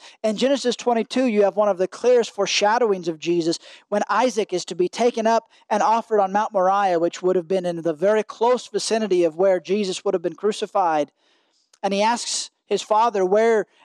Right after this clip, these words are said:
uh, they have the fire and they have the, the altar, but where is,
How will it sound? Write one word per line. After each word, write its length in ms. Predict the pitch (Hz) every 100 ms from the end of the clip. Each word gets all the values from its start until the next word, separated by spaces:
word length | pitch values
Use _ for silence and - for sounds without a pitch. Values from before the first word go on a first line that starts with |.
| -
uh, 140 | 214 208
they 140 | 208
have 180 | 220 208
the 80 | 202
fire 460 | 214 220 240 226
and 140 | 202 190
they 100 | 185
have 320 | 202 226 180
the, 240 | 196 175 _ -
the 60 | -
altar, 400 | 233 240 226 185
but 160 | 190
where 260 | 196 220 226
is, 320 | 190 165